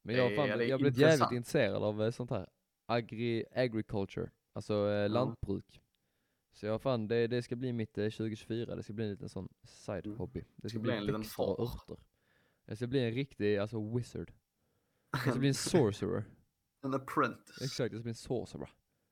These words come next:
Speaker 2: Jag ska bli en, alltså, en magus.
Speaker 1: Exakt.
Speaker 2: En magus.
Speaker 1: <laughs> En magiker.
Speaker 2: Ja, nej, men alltså, örter är fan, experimentera lite, se.
Speaker 1: Ja,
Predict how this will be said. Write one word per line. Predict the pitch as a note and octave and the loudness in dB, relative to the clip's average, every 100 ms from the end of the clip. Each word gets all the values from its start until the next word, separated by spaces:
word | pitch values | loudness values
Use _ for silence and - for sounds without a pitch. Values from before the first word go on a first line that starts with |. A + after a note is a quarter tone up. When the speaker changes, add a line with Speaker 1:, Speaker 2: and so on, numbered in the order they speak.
| A#2+ - B2+ | -14 -14 -10
Speaker 2:
Jag | C3 | -2
ska | B2 | 0
bli | B2 A2+ | 4 4
en, | G#2 A2 | 4 0
alltså, | A2+ A2+ | -2 0
en | A2 A2+ B2+ C3+ C#3+ C#3+ D3+ | 0 0 -2 -4 -6 -4 2
magus. | B2+ G2+ G#2 - - C3 | 2 2 -2 -4 -6 -6
Speaker 1:
Exakt. | C#3+ C3 E3+ B2 - - _ _ _ _ | -8 -4 -2 -2 -4 -20 _ _ _ _
Speaker 2:
En | C3 C3+ | -2 2
magus. | D3 C#3+ A#2+ - - C#3+ | 6 4 2 0 2 4
Speaker 1:
<laughs> | D3 B2 D3 D3 C3+ C#3+ B2 _ _ _ C#3+ D3 B2+ _ _ _ - | 4 2 -4 -6 -8 -10 -12 _ _ _ -20 -20 -20 _ _ _ -10
En | A2 | -4
magiker. | C#3+ A#2 F#2+ F#2+ F#2+ F2 - _ _ _ _ _ _ _ _ _ _ _ - | 0 2 2 -2 -4 -8 -12 _ _ _ _ _ _ _ _ _ _ _ -10
Speaker 2:
Ja, | F#2+ | -6
nej, | A#2 G#2 G#2 C3 | -4 0 2 2
men | C3+ | 2
alltså, | B2 B2+ | 2 0
örter | C3 - A2+ | -4 -4 -2
är | C3+ | -2
fan, | C3 A2+ F#2+ A#2 C#3 | 0 -2 -2 -8 -8
experimentera | B2+ - C3 C3 C#3 - | -8 -8 -8 -6 -6 -4
lite, | C3+ C3 | -6 -6
se. | A2+ B2+ A2 A2 | -6 -2 -2 -2
Speaker 1:
Ja, | A2+ | -4